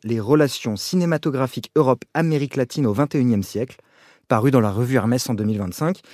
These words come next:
Est-ce que vous pouvez nous dire quand est-ce que l'Europe et l'Amérique latine ont commencé à tisser des liens sur le plan cinématographique ?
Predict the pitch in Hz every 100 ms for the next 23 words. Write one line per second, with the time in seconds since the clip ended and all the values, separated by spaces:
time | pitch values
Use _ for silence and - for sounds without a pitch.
0 | - - _ - 123 - 139 135 135 120
1 | 107 104 139 175 - 127 117 110 107 123
2 | 120 117 - - 113 123 139 127 127 113
3 | 190 180 120 110 147 131 - 156 113 -
4 | 131 - 123 120 120 156 - 117 95 131
5 | 127 139 135 117 117 92 - - -